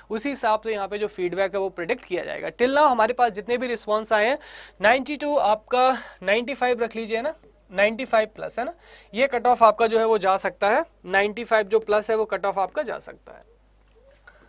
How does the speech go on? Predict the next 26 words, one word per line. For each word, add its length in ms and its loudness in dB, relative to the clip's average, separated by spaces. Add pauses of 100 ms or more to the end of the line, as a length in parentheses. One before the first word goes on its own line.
(120)
नाइंटी 400 0
फ़ाइव 260 4
प्लस 280 0
जनरल 300 0
के 100 -10
लिए। 320 -14 (840)
ओके, 220 -4 (600)
और 160 4
based 360 2
on 160 4
कि 120 -2
आपका 280 4
जो, 180 6 (280)
अ, 160 0
फीडबैक 460 -2
है 80 2
वो 100 0
कैसा 320 2
आ 80 6
रहा 100 2
है, 60 -2
तो 160 -4
जैसे 260 -4
जैसे 180 -6
फीडबैक 460 -4
आएगा, 240 2